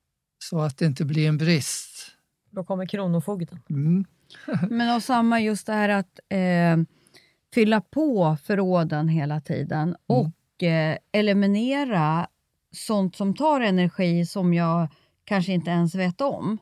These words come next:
Speaker 1: Mm.
Speaker 3: Och det kan ju vara gamla minnen och trauman och,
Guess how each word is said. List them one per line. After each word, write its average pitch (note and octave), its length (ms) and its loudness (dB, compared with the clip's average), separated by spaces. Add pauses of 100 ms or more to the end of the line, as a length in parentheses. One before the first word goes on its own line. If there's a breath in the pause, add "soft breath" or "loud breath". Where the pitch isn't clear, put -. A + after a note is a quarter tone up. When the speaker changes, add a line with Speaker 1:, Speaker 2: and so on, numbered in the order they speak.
(160)
Speaker 1:
Mm. D#3 300 0
Speaker 3:
Och G3 60 -6
det A3+ 100 -2
kan C#4 140 -2
ju C#4 80 2
vara A3+ 280 0
gamla F#3+ 380 0
minnen F3+ 640 2
och E3+ 240 -2
trauman F3 680 0
och, D#3 240 0